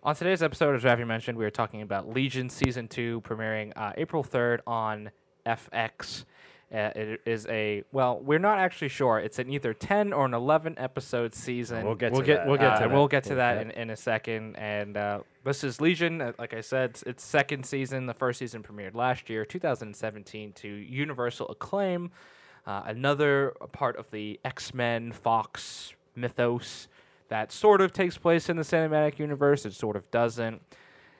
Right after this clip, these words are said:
Speaker 1: It has allusions to the first season. If you haven't seen it, uh, spoiler alert for the, the premiere of season two and of all of season one, so you can just pause this,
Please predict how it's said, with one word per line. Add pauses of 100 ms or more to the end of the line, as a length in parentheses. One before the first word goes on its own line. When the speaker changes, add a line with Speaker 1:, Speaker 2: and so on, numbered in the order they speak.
(160)
Speaker 1:
It
has
allusions
to
the
first
season.
If
you
haven't
seen
it,
uh,
spoiler
alert
for
the, (720)
the
premiere
of
season
two
and
of
all
of
season
one,
so
you
can
just
pause
this,